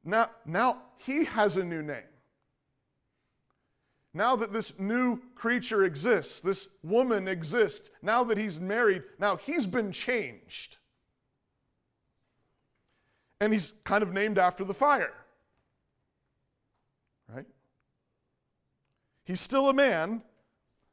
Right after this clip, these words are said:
but he's now man glorified. He's now man on fire.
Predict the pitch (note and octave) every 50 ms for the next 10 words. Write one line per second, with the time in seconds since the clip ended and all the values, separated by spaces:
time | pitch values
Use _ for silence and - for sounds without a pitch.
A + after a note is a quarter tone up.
0 | _ - F#3+ G#3 A3+ A3 G3 D#3+ F#3 F3 G#3+ A3 A3+ A#3 A3+ A3 G3+ G#3+ G#3+ G#3+
1 | G#3+ G#3+ G#3 G3 F#3 F3 E3 D#3+ G3 A#3 B3 B3 A#3 A3 - - - D3+ B2 A2
2 | A2 - E3 E3+ E3+ G3 G#3 G#3+ G#3+ G#3+ G#3+ G3+ F3 F3+ G3+ G#3 G#3+ A3 G#3+ G#3+
3 | G#3+ G#3 F#3+ F#3+ F#3 E3+ - - G#3+ G3+ F#3 D3 B2 G#2